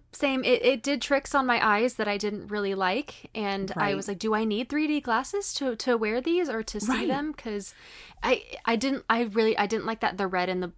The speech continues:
Speaker 1: and the blue or the green effect that they were kinda doing. Uh, it wasn't my favorite either. I have to agree with
Speaker 2: Exactly.
Speaker 1: that. So
Speaker 2: Right
Speaker 1: I
Speaker 2: now, I
Speaker 1: really like
Speaker 2: feel
Speaker 1: the
Speaker 2: like
Speaker 1: merch this year.
Speaker 2: Yes, this year it's much more crisp. The Spirit jersey has that beautiful,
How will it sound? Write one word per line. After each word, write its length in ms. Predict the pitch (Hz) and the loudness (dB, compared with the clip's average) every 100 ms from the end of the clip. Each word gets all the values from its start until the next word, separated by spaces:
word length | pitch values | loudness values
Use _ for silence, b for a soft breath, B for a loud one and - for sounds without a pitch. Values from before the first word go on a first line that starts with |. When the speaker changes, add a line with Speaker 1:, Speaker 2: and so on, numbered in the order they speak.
| _ | _
Speaker 1:
and 140 | 190 180 | -6 -6
the 60 | |
blue 320 | 170 214 233 208 | -4 0 2 2
or 60 | |
the 100 | 185 | 0
green 500 | 175 175 185 185 185 | -4 -4 -2 -2 -2
effect 600 | 180 - 180 165 - - - | -4 -2 0 0 -4 -10 -8
that 80 | 170 | -6
they 100 | 170 | -6
were 120 | 160 | -6
kinda 260 | 170 165 | -6 -8
doing. 480 | 160 165 165 160 165 | -6 -4 -4 -4 -6
Uh, 160 | - - | -6 -6
it 40 | 220 | 0
wasn't 240 | 277 311 | 2 2
my 80 | 311 | 0
favorite 280 | 302 262 240 | 0 0 2
either. 380 | 180 - - 196 | 2 -2 -10 -10
I 60 | 202 | -8
have 200 | 202 208 | -8 -4
to 100 | 208 | -4
agree 180 | 196 170 | -2 -4
with 60 | - - | -6 -6
Speaker 2:
Exactly. 240 | - 208 | -6 -6
Speaker 1:
that. 80 | 226 | -6
So 280 | - - 196 | -2 0 2
Speaker 2:
Right 200 | 185 226 | 2 4
Speaker 1:
I 100 | 190 | 4
Speaker 2:
now, 60 | 190 | 4
I 20 | |
Speaker 1:
really 140 | 220 247 | 2 2
like 100 | 247 | 2
Speaker 2:
feel 60 | 277 | 2
Speaker 1:
the 60 | |
Speaker 2:
like 40 | 185 | 0
Speaker 1:
merch 180 | 170 - | -2 -6
this 140 | 175 | -8
year. 260 | - - - B B B B 185 | -8 -12 -14 B B B B 0
Speaker 2:
Yes, 320 | 220 - - | 2 2 0
this 280 | 190 254 254 | 2 2 2
year 260 | 226 226 | 2 2
it's 220 | - 175 185 | 0 -4 -2
much 220 | 190 - | -2 0
more 140 | 226 | -2
crisp. 500 | 220 - 196 190 - - | -2 0 0 0 -4 -2
The 260 | 180 170 | 0 0
Spirit 320 | 165 185 196 | 0 2 2
jersey 300 | 190 196 202 | 4 2 0
has 220 | 190 180 175 | 0 -2 0
that 220 | 151 156 | 0 0
beautiful, 880 | 170 156 165 208 247 214 156 143 | -6 -4 0 2 2 0 0 -2